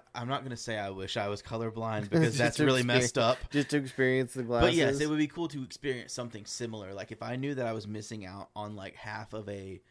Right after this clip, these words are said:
Speaker 2: We sh-,
Speaker 1: sense.
Speaker 2: we should just create some colorblind glasses that make you colorblind,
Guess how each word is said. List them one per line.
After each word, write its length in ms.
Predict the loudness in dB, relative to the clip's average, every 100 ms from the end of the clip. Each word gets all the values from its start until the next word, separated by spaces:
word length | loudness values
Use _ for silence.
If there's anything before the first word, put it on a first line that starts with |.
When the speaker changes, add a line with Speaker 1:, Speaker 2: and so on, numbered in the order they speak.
| _ _
Speaker 2:
We 120 | -2
sh-, 40 | -2
Speaker 1:
sense. 320 | -2 -6 -2
Speaker 2:
we 100 | -2
should 140 | 0 -2
just 160 | -4 -2
create 340 | 2 2 2
some 140 | -6
colorblind 480 | 0 2 2 2 0
glasses 360 | 0 -2 -2 -4
that 140 | -4
make 240 | -4 -4 -4
you 80 |
colorblind, 680 | -6 -2 -2 -4 -8 -10 -14